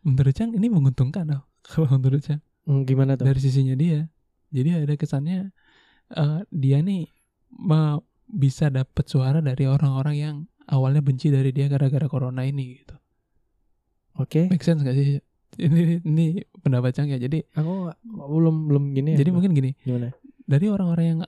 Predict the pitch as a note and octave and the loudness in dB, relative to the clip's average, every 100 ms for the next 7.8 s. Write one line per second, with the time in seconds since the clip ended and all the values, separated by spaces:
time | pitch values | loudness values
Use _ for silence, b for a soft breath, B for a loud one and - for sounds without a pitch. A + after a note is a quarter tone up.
0 | - - - C3+ C3+ C#3 D#3+ D3+ - _ | -10 -10 -2 2 2 2 2 0 -6 _
1 | D3+ D#3 C#3 D#3 C#3+ D3 - C3 B2 B2+ | 0 4 4 4 2 -4 -6 -4 -2 -2
2 | D3 C#3+ C#3 - C3 C#3 D3+ C3+ C3 C3 | -2 -4 -8 -6 -4 -2 0 2 4 4
3 | C3+ C3 B2+ C#3 B2+ C#3+ C#3+ C3+ C#3+ C3 | 2 0 -2 -2 0 0 0 0 -2 0
4 | C3 C3+ C#3 D3+ C3 C3 B2+ B2+ C3 C3 | 0 0 -2 -4 -4 -2 -2 0 2 2
5 | D3+ D3+ D#3 - - A#2+ C3 - C#3 F3 | 2 2 0 -4 -10 -6 -6 0 2 2
6 | D#3+ C3+ C3+ D3 D#3 C3 C#3 D3 _ _ | 2 2 2 0 -2 -6 -8 -14 _ _
7 | _ _ _ - C#3 E3+ E3+ D3+ | _ _ _ 2 2 4 2 0